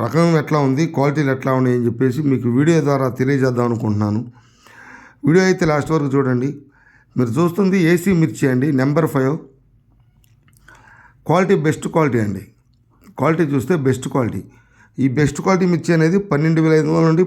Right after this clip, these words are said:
పదమూడు వేలు దాకా జరుగుతున్నాయి. మీరు చూస్తున్న ఈ బెస్ట్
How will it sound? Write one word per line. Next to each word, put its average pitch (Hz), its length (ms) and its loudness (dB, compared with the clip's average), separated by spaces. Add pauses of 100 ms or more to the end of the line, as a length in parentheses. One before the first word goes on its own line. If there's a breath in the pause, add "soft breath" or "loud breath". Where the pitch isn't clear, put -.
(100)
పదమూడు 151 340 2
వేలు 165 180 2
దాకా 139 180 -2
జరుగుతున్నాయి. 143 440 0 (840 loud breath)
మీరు 123 240 2
చూస్తున్న 170 340 0 (180)
ఈ - 20 -2 (420)
బెస్ట్ 123 220 -2